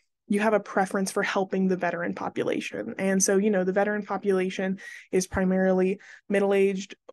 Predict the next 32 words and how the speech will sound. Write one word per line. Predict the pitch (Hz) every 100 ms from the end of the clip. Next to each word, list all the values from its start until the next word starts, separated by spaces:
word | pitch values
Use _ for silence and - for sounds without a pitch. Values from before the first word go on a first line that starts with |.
| _
men | 202 208 226 226 226
and | 196 202 208
women, | 202 185 190 190 196 -
and | 202 190 190 190 190 -
they | 190
typically | 190 196 196 202 196
have, | 196 185
you | 196
know, | 185
past | 185 185 -
experiences | - - 220 - 240 - 117 123 - - - -
on | 120
active | 117 - - -
duty, | 247 254 240
military, | 202 196 202 - 202 196
things | 196 202 196
like | 196
that, | 208 202 196 -
or | 185 185 196 - - -
maybe | 196 202
you | 190 196
yourself | 202 190 - - 254 262 233
was | 196
a | 196
military | 226 226 247 233
dependent | 226 233 233 226 226 220 - -
and | 190 190 185 185
you | 190
have | - 185
experience | - - - 202 196 196 -
being | 196 190 196 202 202
in | 190 196 202 202